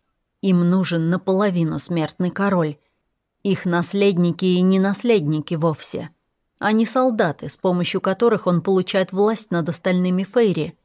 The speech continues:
Он может иметь детей, а другие — нет, пока он не даст разрешения". Под нашими сапогами захрустело, когда мы вышли на каменистый участок. "Если он умрет,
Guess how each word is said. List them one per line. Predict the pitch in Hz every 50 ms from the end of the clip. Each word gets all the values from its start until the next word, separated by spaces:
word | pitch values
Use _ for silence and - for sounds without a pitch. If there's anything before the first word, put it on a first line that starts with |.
| _ _ _ _ _ _ _ _
Он | - 214 226 233 240
может | 247 277 285 254 151 165 165 143 - 170
иметь | 165 165 160 165 156 143
детей, | 165 185 170 - 175 165 151 143 135 - _ _ -
а | 185 185 185
другие — | 160 180 190 190 175 170 220 240 233 185 156 143 - _ -
нет, | 190 196 196 185 180 175 151 139 - - _ _ -
пока | 180 175 175 - 170 170
он | 180 185 185 180 180 180
не | 185 185
даст | 160 175 160 127 - - -
разрешения". | 165 165 147 160 160 170 151 - - 170 156 156 156 151 143 - - 147 - _ _ _ _ _ _ _ _ _ _ _ _ _ _ _ _ _ _ _
Под | - 180 170 143
нашими | 180 175 175 170 - 190 180 175 170
сапогами | - - 160 - 185 180 165 190 190 185 180 175
захрустело, | 147 180 - - 196 180 165 - - 254 247 240 220 170
когда | - 175 156 156 160 165 165
мы | 165 165
вышли | 143 156 175 - - 214 208
на | 202 202
каменистый | 196 - 190 175 170 160 156 151 143 - - 165 156
участок. | 156 - - 156 147 135 - - - - - - _ _ _ _ _ _ _ _ _ _ _ _ _ -
"Если | 196 190 180 190 175 175 - 190 185
он | 185 185 185 190
умрет, | 190 190 190 202 220 226 226 226